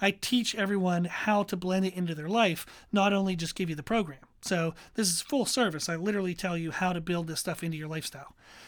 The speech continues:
We have that service, and then the tr-, nutrition only is a hundred dollars a month. So the full service training and nutrition is two hundred a month. The nutrition is one hundred only. You can learn more about our services on our website, w w w dot brutal iron gym dot com. So if you want help and guidance, it's there.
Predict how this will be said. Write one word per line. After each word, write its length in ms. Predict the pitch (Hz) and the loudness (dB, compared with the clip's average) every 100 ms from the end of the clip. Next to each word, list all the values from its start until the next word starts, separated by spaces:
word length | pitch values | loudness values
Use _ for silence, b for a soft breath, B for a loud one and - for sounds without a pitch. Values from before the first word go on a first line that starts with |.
| B | B
We 120 | 214 220 | 4 4
have 160 | 180 | 6
that 240 | 208 233 220 | 4 4 4
service, 380 | 233 220 214 | 0 2 2
and 80 | 208 | 2
then 100 | 196 | 4
the 80 | 185 | 2
tr-, 180 | - 254 | 0 0
nutrition 500 | 208 185 247 - 190 | 0 0 0 0 0
only 420 | - 226 214 185 170 | 4 6 6 4 0
is 120 | 165 | 0
a 40 | |
hundred 200 | 160 180 | 0 0
dollars 220 | 160 143 | -2 -6
a 40 | 139 | -8
month. 220 | 135 _ B B B | -12 _ B B B
So 160 | - 214 | 0 2
the 80 | 196 | 2
full 220 | - 285 | 2 2
service 320 | - 269 247 | 4 4 4
training 320 | - 254 233 | 2 4 6
and 100 | 233 | 6
nutrition 420 | 226 - 220 220 202 | 6 4 0 2 0
is 120 | 175 | 0
two 160 | - | 2
hundred 160 | 226 214 | 4 4
a 40 | |
month. 300 | 208 208 208 - B B B - | 4 4 2 -4 B B B 0
The 180 | 190 180 | 2 4
nutrition 400 | 180 - 214 202 | 2 0 0 0
is 100 | 170 | 0
one 200 | 175 185 | 2 2
hundred 240 | 190 170 | 2 2
only. 320 | 175 185 185 B B B | 2 2 2 B B B
You 100 | 226 | 2
can 120 | 220 | 6
learn 180 | 214 202 | 6 6
more 220 | 214 254 | 6 8
about 220 | 226 214 | 6 6
our 80 | 185 | 4
services 460 | - 226 214 190 185 | 0 0 0 0 0
on 120 | 180 | 0
our 40 | |
website, 400 | 180 226 - 214 | 2 0 0 -2
w 200 | 185 190 | 0 -2
w 140 | 180 175 | -2 -2
w 180 | 180 175 | -2 -2
dot 120 | 165 | -2
brutal 200 | 175 170 | -2 -2
iron 100 | 165 | 0
gym 120 | 180 | 0
dot 120 | 170 | -2
com. 300 | - 226 226 B B B | 0 2 2 B B B
So 320 | - 240 220 - | 4 4 4 2
if 180 | 240 | 2
you 80 | 233 | 4
want 300 | 208 277 311 | 6 8 6
help 240 | - 254 247 | 4 2 4
and 120 | 208 | 2
guidance, 400 | 190 196 196 - | 2 2 0 -4
it's 140 | 165 | -2
there. 340 | - 220 220 | 0 2 2